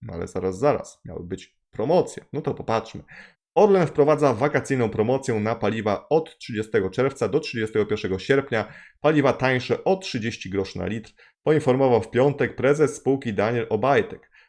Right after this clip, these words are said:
Prezes koncernu poinformował, że promocja przewiduje możliwość zatankowania paliwa od trzydziestego czerwca do trzydziestego pierwszego sierpnia bieżącego roku czterokrotnie w ciągu miesiąca. To w sumie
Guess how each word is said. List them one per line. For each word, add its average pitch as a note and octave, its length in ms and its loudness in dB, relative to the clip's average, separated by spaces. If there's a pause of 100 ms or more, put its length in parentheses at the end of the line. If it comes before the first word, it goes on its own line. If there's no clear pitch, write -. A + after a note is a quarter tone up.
(100)
Prezes E3+ 300 0
koncernu C#3+ 420 2
poinformował, B2 600 2
że A2+ 140 2
promocja A#2+ 460 2
przewiduje A#2 420 -2
możliwość A#2+ 560 0
zatankowania B2 580 -2
paliwa A#2 420 -2
od D3 240 2
trzydziestego B2 640 0
czerwca C3+ 340 0
do A2 100 -4
trzydziestego A#2+ 320 -4
pierwszego A#2 240 0
sierpnia B2 380 -2 (420)
bieżącego A#2+ 420 2
roku A#2+ 200 4
czterokrotnie A2+ 520 -2
w - 20 -18
ciągu G#2+ 240 -4
miesiąca. B2+ 480 -4 (260)
To D3 100 4
w C#3+ 60 -8
sumie C#3 240 2